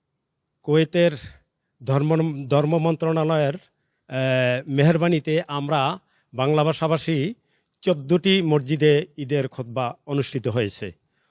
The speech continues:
ওনারা চিন্তা করেছেন অসংখ্য বাংলা ভাষাভাষী কুয়েতে অবস্থান করছেন, তো প্রত্যেকটা মসজি-, মসজিদের মধ্যে আরবিতে খুতবা হয়। আরবি খুতবা তো বাংলা ভাষাভাষীরা জানে না বা বোঝে না, এই জন্য ওনারা আমাদেরকে চোদ্দটি মসজিদ দিয়েছেন।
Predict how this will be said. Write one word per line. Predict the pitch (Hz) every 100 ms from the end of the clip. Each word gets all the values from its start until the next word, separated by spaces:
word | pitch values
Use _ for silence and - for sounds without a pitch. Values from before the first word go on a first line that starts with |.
| _
ওনারা | 143 160 175 151 196 - _
চিন্তা | - 180 170
করেছেন | 170 165 - 151
অসংখ্য | 139 - 180 156
বাংলা | 160 156 156
ভাষাভাষী | 147 151 151 156 - 147 160
কুয়েতে | 147 147 151
অবস্থান | 143 143 165 151
করছেন, | 156 - 165 165 175 _ _ _ _
তো | 139
প্রত্যেকটা | 160 160 185 -
মসজি-, | 175 165 147 170
মসজিদের | 160 156 139 156 165
মধ্যে | 156 147 151
আরবিতে | 143 147 165 160
খুতবা | 156 151 123 131
হয়। | 131
আরবি | 123 131 151 151
খুতবা | - 147 139
তো | 151 147
বাংলা | 127 139 139
ভাষাভাষীরা | 135 143 135 - 131 123
জানে | 123 135
না | 127 117
বা | 117
বোঝে | 113 131 127
না, | 90 - _ _ -
এই | 160
জন্য | 165 180 160 113 - _ _
ওনারা | 143 156 170 139 185 233 _ _ _
আমাদেরকে | 135 147 151 147 156
চোদ্দটি | - 156 131 156 170
মসজিদ | 160 139 143 143
দিয়েছেন। | 147 156 165 170